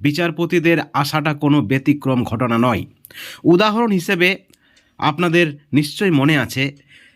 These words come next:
কলকাতা হাইকোর্টের প্রাক্তন বিচারপতি অভিজিৎ গঙ্গোপাধ্যায় বিজেপিতে যোগদান করেন, বিজেপির সাংসদ পদে দাঁড়ান এবং এই মুহূর্তে বর্তমানে তিনি বিজেপির সাংসদ।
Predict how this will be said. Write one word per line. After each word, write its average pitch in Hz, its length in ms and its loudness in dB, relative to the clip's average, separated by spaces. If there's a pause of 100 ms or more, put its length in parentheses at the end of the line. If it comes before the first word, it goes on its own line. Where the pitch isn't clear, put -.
(220)
কলকাতা 175 320 -2
হাইকোর্টের 180 360 -2
প্রাক্তন 165 460 -4
বিচারপতি 180 460 -2
অভিজিৎ 156 420 2
গঙ্গোপাধ্যায় 147 880 -2
বিজেপিতে 147 480 -2
যোগদান 139 460 0
করেন, 165 400 0 (480)
বিজেপির 139 600 2
সাংসদ 147 540 -4
পদে 165 220 0
দাঁড়ান 165 380 0 (120)
এবং 151 360 -2 (280)
এই 226 180 2
মুহূর্তে 165 460 0
বর্তমানে 147 560 -2
তিনি 147 280 0
বিজেপির 120 460 -2
সাংসদ। 113 600 -6